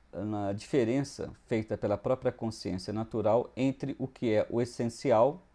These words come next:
e o que é o inessencial. Ou seja, o objeto é considerado por ela como sendo a essência,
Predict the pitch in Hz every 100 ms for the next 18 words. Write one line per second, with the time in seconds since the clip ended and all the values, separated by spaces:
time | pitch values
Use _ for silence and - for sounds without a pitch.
0 | _ 131 139 - 117 113 - _ 113 123
1 | 127 123 131 123 110 85 - - _ _
2 | - - - - _ - 107 - 123 131
3 | 139 - _ _ - - 117 127 120 107
4 | 120 143 - - 113 - 127 123 110 98
5 | 98 95 95 - 113 101 98 98 - 110
6 | 104 - 110 95 92 - 104 104 - -
7 | 131 139 170